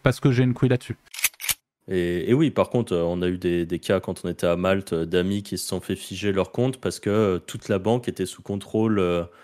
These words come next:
Speaker 2: euh, de l'État et s'était rendu compte qu'il y avait énormément de blanchiment d'argent, euh, pour, euh, des, des, des Russes qui étaient, euh, qui étaient là-bas. Ils avaient figé tous les comptes, qui ont été figés pendant des mois et des mois,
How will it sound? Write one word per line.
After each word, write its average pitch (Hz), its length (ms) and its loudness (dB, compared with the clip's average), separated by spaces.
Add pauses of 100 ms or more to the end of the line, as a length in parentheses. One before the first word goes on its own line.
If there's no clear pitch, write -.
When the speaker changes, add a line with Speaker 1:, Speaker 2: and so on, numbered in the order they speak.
(340)
Speaker 2:
euh, 92 160 2
de 92 160 -2
l'État 113 460 4
et 98 40 4
s'était 90 260 -6
rendu 90 280 -2
compte 107 240 -4
qu'il 90 120 -2
y 82 40 -4
avait 85 180 -2
énormément 98 480 -2
de 98 60 -6
blanchiment 98 520 -4
d'argent, 98 600 -2 (460)
euh, 85 200 -2
pour, 92 420 -6
euh, 85 220 -4
des, 87 340 -4
des, 85 420 -6
des 90 180 -2
Russes 98 380 -2
qui - 80 -2
étaient, 90 260 -2
euh, 82 220 0
qui 82 140 -4
étaient 85 160 -2
là-bas. 107 400 2 (240)
Ils 92 180 -4
avaient 85 140 0
figé 95 480 -8 (100)
tous 180 160 -2
les 139 140 0
comptes, - 480 -6
qui - 80 -6
ont - 20 -2
été 92 200 -4
figés 101 380 -4
pendant 90 320 -4
des 87 200 -4
mois 123 400 2
et 101 40 -2
des 95 140 -2
mois, 101 340 0